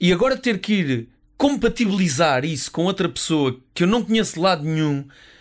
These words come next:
é uma cena que, pá, realmente ou tens muita tolerância e flexibilidade, ou tens que ser muito assertivo a dizer, "Olha, pá, não vai mesmo dar, vou passar para o outro."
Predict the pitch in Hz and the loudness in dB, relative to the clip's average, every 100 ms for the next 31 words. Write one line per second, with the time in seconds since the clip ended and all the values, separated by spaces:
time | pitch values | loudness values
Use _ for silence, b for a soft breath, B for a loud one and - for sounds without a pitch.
0 | B B B B _ _ - 233 220 - | B B B B _ _ -2 0 2 2
1 | 226 226 226 226 220 220 _ _ 254 220 | 0 0 -4 -4 -4 -8 _ _ -2 0
2 | 190 190 185 196 - 214 214 220 175 175 | 2 2 0 -4 -2 0 0 -2 0 2
3 | 196 190 190 175 175 170 175 170 156 165 | 2 2 0 -2 -4 0 0 -2 -2 -2
4 | 143 156 139 139 123 117 117 127 b b | -2 -4 -2 0 0 -2 -8 -16 b b
5 | b b b b 185 226 220 - 240 196 | b b b b 0 2 0 0 0 2
6 | 214 214 190 214 214 190 190 185 175 196 | 2 0 -2 -2 0 0 0 0 2 2
7 | 190 135 113 - _ 185 156 170 175 175 | 2 0 -4 -10 _ 0 2 0 2 2
8 | 175 175 143 151 135 131 120 117 143 131 | 4 2 0 0 0 0 -2 -4 -2 -2
9 | 123 117 110 _ _ _ _ _ _ _ | -2 -4 -10 _ _ _ _ _ _ _
10 | _ - 135 147 123 131 123 120 120 143 | _ -2 0 0 0 -2 0 -2 -4 -10